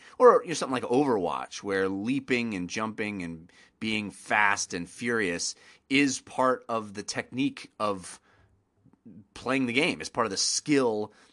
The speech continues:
of playing the first-person shooter. And it felt like, "Oh, well, with V R, we're not gonna be able to do that because it'll make people sick." Well, we have transcended that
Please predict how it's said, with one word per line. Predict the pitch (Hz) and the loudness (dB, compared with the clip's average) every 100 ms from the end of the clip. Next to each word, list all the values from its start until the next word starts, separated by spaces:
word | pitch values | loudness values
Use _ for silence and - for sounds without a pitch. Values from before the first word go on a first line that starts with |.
| _ | _
of | 104 95 | -6 -6
playing | - 117 110 110 | -8 -6 -6 -6
the | 107 | -6
first-person | - 110 - 110 - | -6 -6 -6 -6 -6
shooter. | 101 131 143 - - - - - _ | -6 -4 -4 -6 -14 -20 -20 -20 _
And | 110 113 110 107 104 | 2 4 4 0 -2
it | 127 | -4
felt | - - 139 110 | -4 2 4 4
like, | 117 87 | 2 4
"Oh, | 143 | 4
well, | 120 113 110 104 | 6 4 4 0
with | 110 104 | -4 -4
V | 123 | 0
R, | 117 | 2
we're | 104 | 2
not | 101 | 0
gonna | 110 | -2
be | 95 | -6
able | 92 | -6
to | 82 | -6
do | 95 107 | -6 -2
that | 87 76 | -2 -2
because | - 90 | -10 -10
it'll | 82 85 | -10 -10
make | 82 | -12
people | - 82 78 73 69 _ - | -14 -14 -10 -10 -12 _ -12
sick." | - - - - _ - - - _ _ _ _ | -8 -8 -10 -20 _ -20 -20 -20 _ _ _ _
Well, | - 151 165 233 - - _ _ _ | 2 8 10 8 4 -8 _ _ _
we | 113 131 | 2 4
have | 139 135 113 | 6 4 2
transcended | - 143 127 113 - 135 131 120 113 90 | 0 2 2 0 0 2 2 0 -2 -4
that | 110 107 110 - | 2 2 2 -2